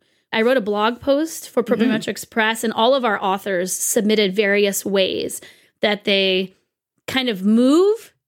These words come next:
Speaker 1: while, while reading. But if you only changed one thing, a very simple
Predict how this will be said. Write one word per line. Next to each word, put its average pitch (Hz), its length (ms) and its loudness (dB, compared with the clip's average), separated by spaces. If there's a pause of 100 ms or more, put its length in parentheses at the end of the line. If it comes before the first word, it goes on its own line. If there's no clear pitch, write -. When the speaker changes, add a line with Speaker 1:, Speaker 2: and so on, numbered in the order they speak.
Speaker 1:
while, 220 880 -2 (420)
while 220 300 2
reading. 190 580 -2
But 233 140 2
if 247 100 -2
you 285 80 2
only 330 260 4
changed 285 320 -2
one 240 240 0
thing, 202 440 -4 (1080)
a 233 60 -2
very 254 300 2
simple 285 580 -2